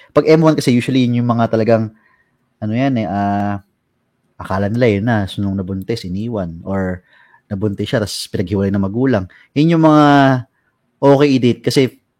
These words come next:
feeling ko, ah, ito sa personal lang ah, ako yung magfi-feel nung nawala sa, yung hole sa puso niya. Mga ganun. Yun.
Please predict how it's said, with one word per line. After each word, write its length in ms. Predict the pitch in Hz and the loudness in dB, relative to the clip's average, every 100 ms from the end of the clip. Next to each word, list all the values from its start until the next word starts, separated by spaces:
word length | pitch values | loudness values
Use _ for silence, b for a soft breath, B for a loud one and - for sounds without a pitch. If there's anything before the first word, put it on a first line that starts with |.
| - | -14
feeling 380 | - 127 127 127 | -6 -2 -2 0
ko, 260 | 117 107 | 0 0
ah, 220 | 101 107 - | 0 -6 -8
ito 240 | 120 117 127 | -10 -4 -4
sa 120 | 110 113 | -4 -6
personal 340 | 107 - 110 | -8 -6 -4
lang 160 | 104 95 90 | -4 -4 -8
ah, 0 | 90 _ _ _ _ - | -12 _ _ _ _ -6
ako 140 | 117 | 0
yung 280 | 131 135 127 123 120 117 113 110 110 110 113 | 2 4 2 2 0 0 -2 -4 -4 -4 -2
magfi-feel 500 | 117 123 - 120 113 | 0 0 0 0 2
nung 220 | 117 110 | 0 0
nawala 440 | 107 104 107 107 95 | 0 0 2 0 -2
sa, 160 | - - 110 110 | -10 -14 -10 -6
yung 160 | 120 | -4
hole 320 | 117 113 110 101 | -2 -2 -2 -4
sa 160 | 101 | -8
puso 400 | - 101 - 92 | -12 -14 -12 -12
niya. 240 | 87 87 87 | -12 -14 -12
Mga 180 | 104 110 98 | -10 -8 -10
ganun. 220 | 92 85 | -12 -16
Yun. 420 | 87 - - 90 | -20 -20 -20 -20